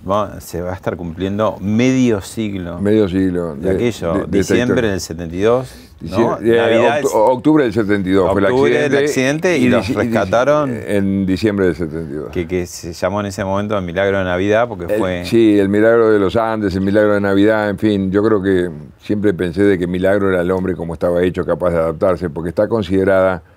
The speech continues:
Speaker 2: como la historia más extraordinaria de supervivencia de todos los tiempos, así lo dice National Geographic, pero lo importante es que fue protagonizada por gente común.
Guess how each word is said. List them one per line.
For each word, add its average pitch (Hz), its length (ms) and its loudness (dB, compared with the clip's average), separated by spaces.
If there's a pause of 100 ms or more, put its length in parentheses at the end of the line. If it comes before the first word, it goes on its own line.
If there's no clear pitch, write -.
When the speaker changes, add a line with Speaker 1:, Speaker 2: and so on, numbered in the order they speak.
(540)
Speaker 2:
como 95 220 -4
la 101 80 2
historia 113 540 2 (200)
más 120 260 -2
extraordinaria 104 680 0
de 95 80 0
supervivencia 95 840 0
de 92 120 2
todos 139 180 2
los 98 120 0
tiempos, 85 340 0
así 85 160 -6
lo 107 100 2
dice 90 200 0
National 87 340 -4
Geographic, 95 420 -2 (460)
pero 92 140 -2
lo 104 80 4
importante 104 400 0
es 104 80 -2
que 98 80 0
fue 101 160 2
protagonizada 90 560 0
por 92 160 -4
gente 95 240 -2
común. 80 500 -6